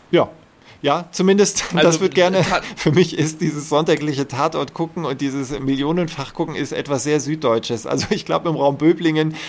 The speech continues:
Speaker 1: hat das noch eine gewisse Tradition, nur mal so beispielhaft.
Speaker 2: Ja.
Speaker 1: Aber f-, mir war das immer
Speaker 2: Aber
Speaker 1: völlig fremd, als ich dann irgendwann lernte, dass das wirklich Leute machen, dass sie auch in Kneipen gehen, um gemeinsam den Tatort zu schauen. Da dachte
Speaker 2: Ja,
Speaker 1: ich dann,
Speaker 2: genau, das,
Speaker 1: das
Speaker 2: das, da, da, genau, das war, das war mal ein Date von mir. Ich
Speaker 1: Ja.
Speaker 2: hab mal,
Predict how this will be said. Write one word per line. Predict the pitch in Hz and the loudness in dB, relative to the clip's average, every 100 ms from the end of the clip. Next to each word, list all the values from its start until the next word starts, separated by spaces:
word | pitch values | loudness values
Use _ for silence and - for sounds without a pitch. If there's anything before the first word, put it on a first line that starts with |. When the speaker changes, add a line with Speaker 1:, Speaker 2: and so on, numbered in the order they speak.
| - | -4
Speaker 1:
hat | 180 190 | -2 0
das | 165 | 0
noch | 156 | 0
eine | 147 156 | 0 0
gewisse | 143 156 165 | 0 -2 -4
Tradition, | - 147 147 147 147 151 185 - | -4 -2 -2 -4 -2 -2 -2 -6
nur | 127 | -4
mal | 139 131 | 0 0
so | 135 135 | -2 -2
beispielhaft. | 131 156 156 175 - - - | 0 0 2 2 4 2 -2
Speaker 2:
Ja. | - - - | -12 -12 -2
Speaker 1:
Aber | 131 139 | 2 2
f-, | 113 - 123 | 0 -6 -2
mir | 143 185 | 2 4
war | 180 | 4
das | 170 | 2
immer | 170 151 | 2 2
Speaker 2:
Aber | 147 | 2
Speaker 1:
völlig | 175 175 | 0 -2
fremd, | - 147 185 196 | -2 0 0 0
als | 123 | -2
ich | 127 127 | -2 -2
dann | 139 | -2
irgendwann | 151 156 127 | -2 0 0
lernte, | 123 120 156 165 | 2 0 0 -2
dass | 139 123 | -4 -4
das | 135 120 | -6 -8
wirklich | 131 175 156 - | -8 -8 -6 -2
Leute | 123 127 | -2 -2
machen, | 117 120 165 | -2 -2 -2
dass | 131 117 | -4 -4
sie | 127 | -6
auch | 117 | -6
in | |
Kneipen | 113 - 104 120 - 175 | -10 -6 -4 -4 -4 -6
gehen, | 143 143 | -4 -4
um | 131 | -4
gemeinsam | 117 107 117 135 139 120 | -4 -2 -2 0 -2 -2
den | 113 | -6
Tatort | 110 131 151 - | -6 -6 -6 -6
zu | 139 | -8
schauen. | 143 131 | -8 -6
Da | 127 | -4
dachte | 135 294 | -4 -2
Speaker 2:
Ja, | - | -4
Speaker 1:
ich | |
dann, | - 135 | -4 -4
Speaker 2:
genau, | 202 277 - - | -2 -2 -4 -4
das, | 175 175 | -2 2
Speaker 1:
das | 170 180 | 4 2
Speaker 2:
das, | 175 190 | 0 0
da, | 170 | 0
da, | 165 151 | 0 -6
genau, | - 214 226 | -4 0 2
das | 175 170 | 2 0
war, | 175 | 0
das | 170 175 185 | 0 0 0
war | |
mal | 208 | 0
ein | 170 147 | 0 0
Date | 185 311 - | 0 0 -4
von | - 190 143 | -6 -4 -2
mir. | 135 127 | 0 2
Ich | - | 2
Speaker 1:
Ja. | |
Speaker 2:
hab | 208 208 | 0 0
mal, | 196 190 185 | 0 2 0